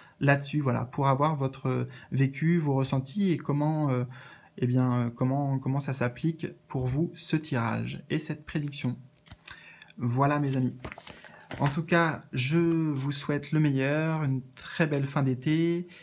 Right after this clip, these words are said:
Je vous dis à très bientôt, avant la rentrée. Prenez soin de vous. Alors, on se retrouve avec vous, mes amis, qui avez choisi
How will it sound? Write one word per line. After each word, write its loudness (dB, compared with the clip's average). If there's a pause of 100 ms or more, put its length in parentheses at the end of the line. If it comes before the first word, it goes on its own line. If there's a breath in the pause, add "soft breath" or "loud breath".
(240 loud breath)
Je -2
vous 0
dis 2
à 4
très -2
bientôt, 2 (240)
avant 4
la 2
rentrée. -2 (280)
Prenez 2
soin 0
de 2
vous. -2 (3250)
Alors, 2
on 0
se -4
retrouve 0
avec 2
vous, 0
mes 4
amis, 0
qui -2
avez 0
choisi -2